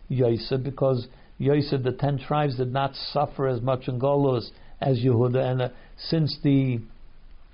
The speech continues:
rejoicing is commensurate with the suffering, that's why he wants to bring out how great the rejoicing will be. That's why he talks about Yehuda's rejoicing. Hayei says the Koshi Ashibud is by Zayas Hacharbe, because the difficulty of the Shib, of the Golus is much more, it was much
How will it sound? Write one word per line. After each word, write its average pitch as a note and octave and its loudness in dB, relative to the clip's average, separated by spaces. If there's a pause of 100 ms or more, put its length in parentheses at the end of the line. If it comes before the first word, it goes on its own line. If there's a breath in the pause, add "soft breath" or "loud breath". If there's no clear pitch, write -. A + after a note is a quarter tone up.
(220)
rejoicing C#3+ 2
is C3 2
commensurate C3+ 0
with C#3 0
the D#3 0
suffering, D#3 0 (240 loud breath)
that's D3 -2
why D3+ 2
he D3 4
wants D3+ 2
to D3+ -2
bring D#3 2
out D3 4
how C3 4
great C#3 2
the C#3+ 2
rejoicing D#3+ 0
will A#3+ 2
be. E3+ 0 (220 loud breath)
That's - 0
why F3 2
he E3 4
talks E3 -4
about F3 0
Yehuda's F3 2 (140)
rejoicing. A#2+ 0 (1300 soft breath)
Hayei D3+ 4
says C3+ 0
the C#3 0
Koshi D#3+ 0
Ashibud E3 2
is D3+ 2
by D#3 2
Zayas E3 0
Hacharbe, E3 0
because C3+ 2
the C3 -2
difficulty C#3 0
of C#3+ 2
the D3 0
Shib, F#3 0
of D3 0
the C#3+ 2
Golus E3+ 2
is C3 0
much C#3 -2
more, D3 2
it D3 -2
was B2 0
much C#3 -2